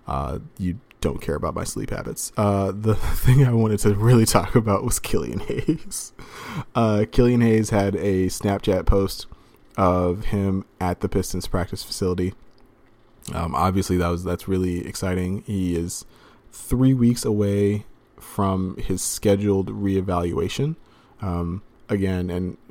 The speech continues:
so, well, I'm still thinking he's maybe, like, five weeks away from a return, but, uh, he, he's been, but it, since he's, uh, three weeks away from the reevaluation, he's been out for six weeks, five weeks at this point.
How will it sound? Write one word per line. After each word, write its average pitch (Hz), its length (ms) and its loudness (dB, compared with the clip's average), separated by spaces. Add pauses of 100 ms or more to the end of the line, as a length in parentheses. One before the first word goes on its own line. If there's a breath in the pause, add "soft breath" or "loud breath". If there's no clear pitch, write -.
so, 90 460 -2
well, 95 200 -2
I'm 101 180 -2
still 101 240 2
thinking 98 400 -4
he's 98 280 -6
maybe, 90 260 -2
like, - 160 -10
five 85 360 -4
weeks 90 240 -4
away 90 440 0 (360 soft breath)
from 90 680 -4
a 98 120 0
return, 92 560 0 (540 loud breath)
but, 90 280 2 (800)
uh, 82 420 -4
he, - 200 -8 (120)
he's 113 200 2
been, 98 280 -2
but 104 180 0
it, 104 80 -2 (180)
since 135 260 0
he's, 117 360 -2
uh, 110 80 -4
three - 280 0
weeks 107 220 2
away 104 140 4
from 101 160 -4
the 95 60 -2
reevaluation, 95 680 0
he's 98 140 -2
been - 180 -6
out 117 340 0 (380 soft breath)
for 82 640 0 (440)
six - 480 -4
weeks, 156 240 -4
five 98 300 -4
weeks 151 300 -4
at 165 140 -4
this - 140 -6
point. 180 340 -4